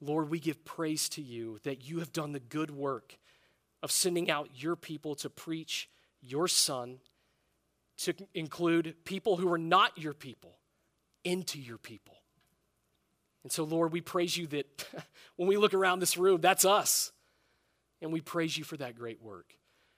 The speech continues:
And so, Lord, we pray that we would be faithful in response, in going to the nations, going to those in our community, those around us, preaching this good news of peace with you, of salvation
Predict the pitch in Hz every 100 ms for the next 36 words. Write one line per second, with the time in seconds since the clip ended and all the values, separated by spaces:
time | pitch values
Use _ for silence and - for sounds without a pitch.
0 | _ _ 147 180 165 175 175 185 - 180
1 | 170 151 175 196 185 160 - 147 139 151
2 | 160 170 190 160 - - 156 139 101 -
3 | - - - _ _ - 156 123 185 202
4 | 196 - - 214 208 190 196 - - 101
5 | - 196 208 202 180 190 196 196 175 185
6 | 190 208 214 165 175 190 - 156 139 180
7 | 202 208 214 - - - - _ - 220
8 | 277 233 208 - 147 180 214 185 202 220
9 | 156 113 - - _ _ _ - 165 -
10 | - - 233 165 - - - 151 - 135
11 | 151 196 - - _ _ _ _ - 151
12 | - 185 175 165 196 - -